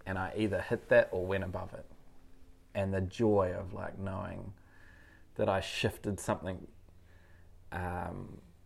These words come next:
to that quality level and was part of that and owned that, um, is, is massive, I think, for people high in responsibility. I think doing, um,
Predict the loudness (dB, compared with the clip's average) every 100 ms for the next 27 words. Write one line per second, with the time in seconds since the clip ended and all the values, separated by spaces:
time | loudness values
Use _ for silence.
0 | -20 -18 -18 -16 2 6 8 6 6 6
1 | 6 0 -2 -2 -4 -8 -14 -20 -18 -4
2 | -2 0 -2 -2 -2 -2 -4 -4 -8 -8
3 | -6 -4 -4 -4 -6 -6 -6 -10 -20 -20
4 | -14 -12 -10 -10 -12 -12 -16 -20 -20 -20
5 | -18 -18 -18 -4 2 2 0 0 0 2
6 | -2 -2 -4 -6 -14 -14 -8 -8 -8 -8
7 | -4 -2 -2 -4 -4 -6 -6 -4 0 2
8 | 0 -4 -20 -20 -20 -20 -6 -2 4 6
9 | 6 0 4 8 10 8 6 4 0 -4
10 | -16 -16 -4 0 0 -2 -4